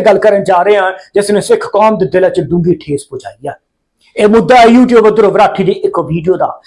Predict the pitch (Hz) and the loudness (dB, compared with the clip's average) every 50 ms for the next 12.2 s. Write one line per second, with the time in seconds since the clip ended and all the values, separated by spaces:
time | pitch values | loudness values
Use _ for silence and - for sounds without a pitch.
0 | - - - 208 226 220 226 226 214 214 220 214 220 220 208 - 233 214 - - | -20 -6 -2 0 0 0 0 2 2 4 2 4 2 0 0 0 -2 -4 -2 -2
1 | 214 196 196 - 214 190 175 175 170 180 175 190 - - 190 165 160 156 127 139 | -4 -4 -2 -2 -2 -2 0 -2 -4 -4 -4 -4 -2 -2 -2 -2 -2 -4 -4 -2
2 | 165 170 165 165 - 156 135 123 123 127 - 110 95 95 - 139 139 - _ _ | -2 -2 -2 -4 -6 -6 -6 -6 -8 -10 -12 -14 -18 -10 -8 -8 -8 -8 _ _
3 | _ - - - - - 208 214 - 202 240 240 262 254 254 214 240 202 160 202 | _ -20 -20 -10 -4 -2 -2 0 0 0 0 2 4 4 4 4 4 4 4 4
4 | 247 247 - 190 160 - - - - - - 226 233 220 - 220 214 214 208 214 | 4 4 2 0 -2 -2 -6 -10 -8 -4 0 2 2 4 4 4 4 4 2 0
5 | 233 220 - - 233 180 208 214 180 - 202 190 196 196 202 208 202 156 214 214 | 0 -2 -2 -2 0 0 0 0 0 0 -2 0 0 0 0 0 0 2 2 2
6 | - - 190 190 - 185 175 196 196 190 151 147 180 175 175 180 175 - 170 170 | 2 0 -2 -4 -4 -2 0 0 0 0 0 -2 -2 -2 -2 -4 -4 -2 -2 -2
7 | 151 185 190 185 185 - - 175 170 131 - 196 190 185 - 202 196 202 190 214 | 0 0 -2 -2 -2 -4 -4 -4 -4 -4 -2 -2 -2 0 0 0 0 0 0 -2
8 | 214 214 208 - - - - - - - - 277 277 285 - 302 277 233 214 214 | -2 -2 -4 -8 -14 -18 -14 -12 -4 -2 0 0 0 0 0 0 2 2 2 4
9 | 220 208 220 202 170 247 269 240 - 214 208 214 202 220 208 - - 208 180 185 | 4 4 2 2 2 2 4 4 4 4 4 4 2 0 -2 -2 0 0 2 2
10 | 196 190 196 220 202 208 - 185 - - 190 190 - - 208 175 - - _ _ | 0 0 0 -2 -2 -2 -4 -6 -6 -4 -4 -4 -2 -2 -4 -6 -6 -8 _ _
11 | _ _ _ _ 185 196 208 214 147 202 202 185 - 202 196 - - - 226 226 | _ _ _ _ -2 0 0 0 2 0 0 2 2 0 0 0 0 0 0 2
12 | 240 240 240 | 2 0 -2